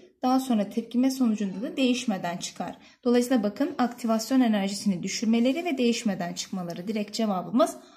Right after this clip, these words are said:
A şıkkı olur. On birinci soru. Yukarıdaki tepkimeler zincirinde X bir, X iki, X üç enzimleri gösterilmektedir. Hangileri doğrudur? Diyor ki, tepkime sonunda X birin miktarı artar. X bir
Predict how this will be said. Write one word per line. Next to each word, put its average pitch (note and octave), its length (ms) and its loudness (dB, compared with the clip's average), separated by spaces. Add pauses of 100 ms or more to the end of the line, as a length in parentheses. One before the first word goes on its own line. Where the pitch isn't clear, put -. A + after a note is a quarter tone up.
(140)
A G#3+ 180 4
şıkkı - 480 2 (200)
olur. - 420 -6 (880)
On G4 200 2
birinci A#3+ 300 2
soru. G3 540 -4 (460)
Yukarıdaki D#4+ 520 0
tepkimeler C#4+ 560 -2
zincirinde A#3+ 520 2
X - 400 -4
bir, G3 100 -2
X - 380 -6
iki, - 220 -8
X C4+ 320 -2
üç D4 180 -8
enzimleri G3 480 2
gösterilmektedir. F#3 920 -4
Hangileri E4 640 0
doğrudur? G3+ 560 0 (500)
Diyor A4 120 0
ki, C4 160 -2
tepkime D#4 460 -4
sonunda A#3+ 400 2
X - 400 -8
birin G#3 200 2
miktarı C4+ 480 0
artar. A3+ 380 0
X - 260 -6
bir G#4+ 120 2